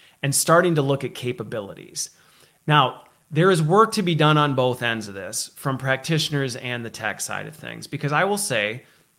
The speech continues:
it's, it's an opportunity on the tech side to say it is very difficult sometimes to get into the,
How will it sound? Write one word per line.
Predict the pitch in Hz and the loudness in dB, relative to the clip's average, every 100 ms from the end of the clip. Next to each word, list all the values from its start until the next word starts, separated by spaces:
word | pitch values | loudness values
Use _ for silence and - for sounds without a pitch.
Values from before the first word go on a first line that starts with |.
| _ _ _ - | _ _ _ -4
it's, | 143 139 | -2 -2
it's | 139 139 | -2 -2
an | 143 | 2
opportunity | 160 175 160 185 180 170 | 2 0 -4 -2 -2 0
on | 160 156 | 0 0
the | |
tech | 151 160 156 | 0 -2 -2
side | - 120 104 101 - - _ _ _ | -2 0 -2 -4 -14 -20 _ _ _
to | 151 | -2
say | 156 143 139 - _ | 2 2 0 -4 _
it | - 196 | -2 2
is | 214 151 | 2 2
very | 156 208 220 | 4 4 4
difficult | 160 196 202 175 147 135 | 2 0 0 -2 -2 -2
sometimes | 143 139 135 131 131 123 - | -2 -2 0 -2 -2 -4 -6
to | - 160 | -4 -2
get | 156 147 170 | 0 0 0
into | 175 185 190 - 147 131 | 0 -2 0 -2 0 0
the, | 131 123 | -2 -4